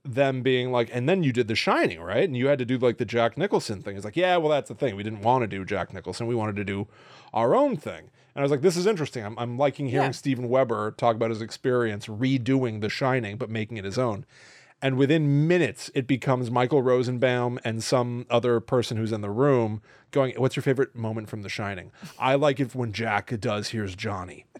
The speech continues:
Speaker 1: And they're not being ironic. They just start complimenting the Kubrick movie and complimenting Jack Nicholson while Steven Weber is just sitting on the couch now, being like, "All right,
Speaker 2: He's
Speaker 1: I
Speaker 2: probably
Speaker 1: guess,
Speaker 2: just smiling on, going like, "Yeah."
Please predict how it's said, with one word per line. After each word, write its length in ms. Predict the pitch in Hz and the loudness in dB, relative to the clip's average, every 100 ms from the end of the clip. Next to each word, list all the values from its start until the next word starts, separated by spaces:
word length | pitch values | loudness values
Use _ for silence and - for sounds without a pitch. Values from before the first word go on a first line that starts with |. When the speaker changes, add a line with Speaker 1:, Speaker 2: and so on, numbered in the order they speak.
| - - - - - | -16 -14 -12 -8 -4
Speaker 1:
And 140 | 170 | 0
they're 80 | 185 | 0
not 240 | 190 196 | 0 -2
being 180 | 147 190 | -2 0
ironic. 600 | 156 135 131 127 107 127 | 2 2 2 0 -4 -6
They 140 | 131 139 | -2 0
just 180 | 160 | -2
start 340 | - 156 147 - _ _ _ _ | 0 0 0 -4 _ _ _ _
complimenting 840 | - 147 151 175 170 151 143 156 139 | -8 -2 0 2 2 2 2 2 0
the 80 | 131 | 0
Kubrick 400 | - 180 175 180 | 0 2 2 2
movie 300 | 196 190 208 | 2 2 2
and 180 | 143 - | 0 0
complimenting 640 | 143 143 156 147 147 131 | 0 0 0 0 0 -2
Jack 320 | 123 131 123 | 0 0 0
Nicholson 640 | 135 143 135 - 117 104 101 - - _ - | 0 2 0 2 0 -2 -8 -16 -20 _ -6
while 300 | 120 135 147 | 0 0 0
Steven 340 | - 165 139 | 0 0 2
Weber 300 | 131 131 120 | 0 2 0
is 100 | 113 | 0
just 200 | 120 - | -2 -4
sitting 240 | - 131 | -2 0
on 80 | 120 | -2
the 60 | 113 | -4
couch 360 | - 117 110 113 | -2 -2 -2 -6
now, 280 | 98 87 | -6 -6
being 180 | 95 110 | -6 -6
like, 140 | 107 101 | -6 -4
"All 60 | |
right, 60 | 113 | -2
Speaker 2:
He's 80 | - | 0
Speaker 1:
I 20 | |
Speaker 2:
probably 160 | 269 262 | 0 0
Speaker 1:
guess, 100 | 262 | -2
Speaker 2:
just 80 | - | -4
smiling 380 | 240 233 220 | 0 0 0
on, 140 | 220 208 | -2 -4
going 140 | 196 | -2
like, 140 | 214 196 | -2 0
"Yeah." 200 | 240 | 0